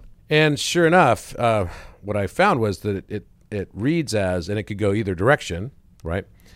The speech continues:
Um, pi to the seventh power over pi times seven, or pi times seven over pi to the seventh power.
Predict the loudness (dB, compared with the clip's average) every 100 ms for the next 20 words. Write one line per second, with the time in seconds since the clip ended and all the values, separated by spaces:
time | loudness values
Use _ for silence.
0 | -20 _ -4 0 2 0 -4 -12 _ -20
1 | _ 2 4 4 2 -2 -4 -4 -6 -2
2 | 0 0 -2 -6 -4 2 2 2 0 -4
3 | -8 -16 -16 0 2 2 0 -2 -4 -10
4 | -20 _ _ _ -4 -4 -4 -4 -4 0
5 | 2 0 -4 -12 -20 -20 -20 -20 _ -20
6 | -20 -20 -20 -20 _ 0 6 8 8 4
7 | -2 _ _ -20 _ _ -20 _ -2 -2
8 | -2 -4 -2 2 2 2 -2 -8 _ -4
9 | -4 -2 -4 -4 -6 -6 -8 -8 -6 0
10 | 2 2 -4